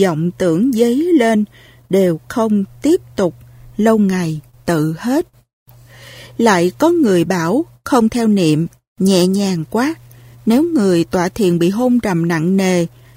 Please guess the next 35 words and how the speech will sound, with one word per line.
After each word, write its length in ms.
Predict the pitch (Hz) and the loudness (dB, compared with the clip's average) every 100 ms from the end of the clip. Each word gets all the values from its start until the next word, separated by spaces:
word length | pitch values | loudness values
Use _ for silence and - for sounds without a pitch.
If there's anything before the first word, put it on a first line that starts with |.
| - | -6
làm 180 | 208 196 | -2 0
sao 460 | 190 247 233 233 226 | 0 -4 -4 -2 0
đuổi 420 | 196 170 185 320 | 2 2 2 2
được? 280 | 220 185 175 - - _ - _ _ _ _ | 2 2 0 -10 -20 _ -20 _ _ _ _
Nếu 440 | 185 208 208 254 349 - | -2 0 0 -2 -4 -2
khi 220 | 269 196 | 0 0
hôn 340 | 202 208 202 | 0 0 0
trầm 400 | 185 185 170 160 | 0 -2 -2 -2
nặng 280 | 175 165 180 | -2 0 0
nề, 300 | 196 180 175 165 - - - | 0 0 -2 -4 -14 -20 -12
hành 240 | - 208 | -2 0
giả 340 | 202 190 165 240 | 2 0 -2 -2
chấn 320 | - 247 269 349 | 0 2 2 2
chỉnh 320 | 185 175 262 - | 0 0 -2 -4
thân, 280 | 262 233 208 - - - - | -4 -2 -2 -6 -20 -20 -4
mở 240 | 196 185 | 0 2
mắt 220 | 220 311 349 | 2 -2 -2
sáng 460 | - - 240 262 392 | -6 -4 -4 -2 0
mà 140 | 302 190 | 0 0
không 240 | - 214 202 | -4 -2 -2
hết, 320 | 196 269 359 - - - - - | -2 -4 -4 -8 -20 -20 -18 -4
nên 180 | 240 262 | -2 0
khởi 240 | - 214 | 0 0
niệm 400 | 302 170 160 170 - | 0 0 0 0 -2
tìm 240 | - 196 165 | 0 2 2
xem 340 | - 233 233 233 - - | -2 -2 -2 -4 -12 -20
hôn 320 | - 285 269 247 | -2 2 4 2
trầm 360 | 202 175 160 147 | -2 -2 -4 -6
xuất 420 | - - 339 - | -6 -2 -2 -4
phát 380 | - 269 339 - | -8 -4 -4 -2
từ 140 | 196 | -2
chỗ 200 | 175 185 240 | 0 -2 0
nào, 360 | 277 185 165 - _ _ - | 0 -2 -4 -8 _ _ -4
tức 180 | 359 | -2
là 300 | 262 202 165 | 0 -2 -4